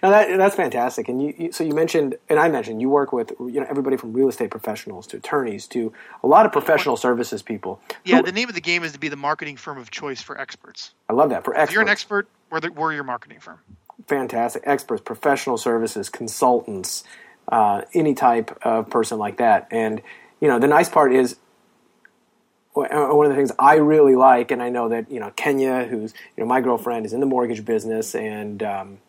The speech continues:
Speaker 1: actually, you know, just private conversation between you and I, she's, she's going to be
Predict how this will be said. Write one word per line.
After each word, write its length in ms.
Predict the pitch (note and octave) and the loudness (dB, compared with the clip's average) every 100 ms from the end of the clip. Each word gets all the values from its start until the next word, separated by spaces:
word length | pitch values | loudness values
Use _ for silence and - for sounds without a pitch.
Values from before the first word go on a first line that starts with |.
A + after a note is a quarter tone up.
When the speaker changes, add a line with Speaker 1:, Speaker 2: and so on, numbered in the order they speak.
| _ _ _ - | _ _ _ -2
Speaker 1:
actually, 420 | C#3 - A#2 - - | -2 0 -4 -4 -4
you 100 | A2+ | -4
know, 220 | G2 - - | -4 -8 -12
just 260 | G2 - - - _ - | -12 -14 -20 -20 _ -2
private 260 | B2+ A#2 A#2 | 0 2 0
conversation 420 | A#2+ A2+ A#2+ A2+ | 0 0 -2 -2
between 260 | A#2 A2 | -4 -4
you 120 | A2 G#2+ | -2 0
and 80 | D3+ | 2
I, 220 | D3+ C#3+ | 4 2
she's, 380 | - A2+ G#2+ - - - | 0 -4 -4 -10 -18 -16
she's 160 | - A2+ | -10 -2
going 240 | B2+ A#2+ | 0 0
to 60 | A2 | 0
be 440 | A2+ A2+ A2 A2 | 0 0 0 -2